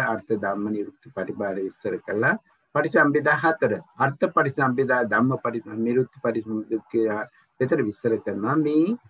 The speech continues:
මේ ප්‍රත්‍යවාර-, මේ සත්‍යවාරය, සත්‍යය සම්බන්ධ කරගෙන එන විස්තර කරන හැටි. පටිසම්භිදා හතරකි.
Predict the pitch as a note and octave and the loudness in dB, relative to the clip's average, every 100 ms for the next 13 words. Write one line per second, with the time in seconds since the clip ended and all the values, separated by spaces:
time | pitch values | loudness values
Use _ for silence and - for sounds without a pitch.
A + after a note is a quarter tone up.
0 | _ _ - G3 A#3+ C4+ E3+ - - D3 | _ _ -4 -2 0 0 0 -2 0 4
1 | A2+ G#2 F#2 - - B2 A2+ G#2 - - | 4 4 0 -2 0 0 0 -2 -12 -20
2 | - - - _ _ _ _ - _ - | -20 -20 -20 _ _ _ _ -20 _ 0
3 | E3 - F3 C3+ A2 F#2+ E2+ E2+ - _ | 0 4 4 6 4 2 -2 -8 -12 _
4 | - C#3 D3 - - D3 A2+ B2 G3 D4 | -2 0 0 -6 -2 2 2 2 0 -2
5 | _ _ _ _ _ - B2 A#2 A2 G#2 | _ _ _ _ _ -2 2 4 2 0
6 | G#2 G#2 G#2 G2+ G#2+ D3+ F#3+ _ _ _ | -2 -2 -4 -4 -4 -4 -6 _ _ _
7 | B2+ G#2 A2+ A#2+ - A2+ G2+ G#2 A#2+ C#3+ | -6 -2 0 -2 0 -2 -2 -2 0 0
8 | E3 - A2+ - _ _ _ _ - C#3+ | 0 0 -2 -4 _ _ _ _ 0 0
9 | C#3 D#3 D3 D3+ D#3+ E3+ F3+ E3+ D#3 C3+ | 4 4 4 4 4 4 4 2 2 2
10 | A2 | 0